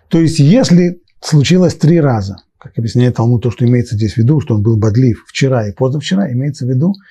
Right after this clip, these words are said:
что получилось так, что он три раза забодал какого-то быка. То есть первый раз это случилось, ну,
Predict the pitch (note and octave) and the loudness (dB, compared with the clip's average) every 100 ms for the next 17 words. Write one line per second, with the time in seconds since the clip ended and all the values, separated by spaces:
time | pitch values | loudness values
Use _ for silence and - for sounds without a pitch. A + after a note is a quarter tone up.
0 | _ _ - - D#3 - B2+ A#2+ F#3+ D#3 | _ _ -18 -4 -2 -2 -2 0 0 0
1 | - F3+ - C#3 A#2 - D3 D#3+ A#2 A2+ | 0 -4 -2 -2 -2 0 0 2 0 -2
2 | A2+ C#3 G3 - _ _ _ _ - A#2+ | -2 -4 -4 -8 _ _ _ _ -4 -2
3 | A#2 A2+ G#2+ C#3+ E3+ _ _ _ - C3 | 0 0 0 0 -2 _ _ _ -8 -4
4 | A#2+ A#2 A2 - - _ _ _ - - | -4 -4 -6 -6 -12 _ _ _ -18 -4
5 | C3+ - _ - A3+ F#3 F3 E3 D3 D#3 | -2 -4 _ 0 2 4 4 2 2 0
6 | D3 C#3 D3 D3+ D#3 - B2+ | 0 0 0 -2 -4 -8 -12